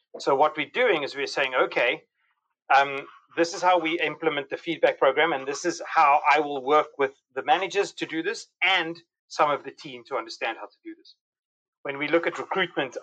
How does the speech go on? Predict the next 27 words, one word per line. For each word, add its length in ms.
I 100
train, 680
I 80
train 360
anybody 500
who's 220
involved 440
in 160
the 100
recruitment 460
process 500
to 160
interview 460
based 300
on 200
values, 560
not 200
based 260
on 140
culture 360
fit, 300
but 200
interview 440
based 240
on 160
values 360
fit. 160